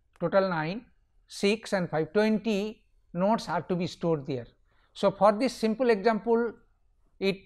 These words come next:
little bit looks heavy, because out of thirty, right? We are storing th-, twenty for node structure, that's okay, fine, but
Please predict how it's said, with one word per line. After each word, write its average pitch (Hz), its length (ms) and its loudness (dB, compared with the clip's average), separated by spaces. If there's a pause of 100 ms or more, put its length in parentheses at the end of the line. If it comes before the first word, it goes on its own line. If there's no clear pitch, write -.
little 196 320 -2
bit 208 340 0 (800)
looks 180 280 0
heavy, 180 500 0 (520)
because 180 340 6
out 175 240 4
of 202 160 2
thirty, 180 680 -4 (360)
right? 185 320 2
We 185 220 4
are 185 100 6
storing 190 640 -2
th-, 180 360 0 (140)
twenty 185 680 0 (560)
for 165 400 2 (480)
node 170 400 2
structure, 160 640 -2 (920)
that's 180 220 0
okay, 214 220 -2
fine, 185 360 -6 (100)
but 165 300 -2